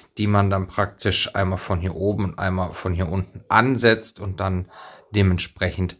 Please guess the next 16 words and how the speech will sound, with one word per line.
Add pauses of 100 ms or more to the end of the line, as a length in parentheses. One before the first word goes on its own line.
(400)
verbindet. (280)
Ja,
und
dann
sieht
das
Ganze (360)
so (280)
aus. (200)
Ziemlich
nett, (240)
schön
gemacht. (1160)
Gefällt
mir (440)
gut.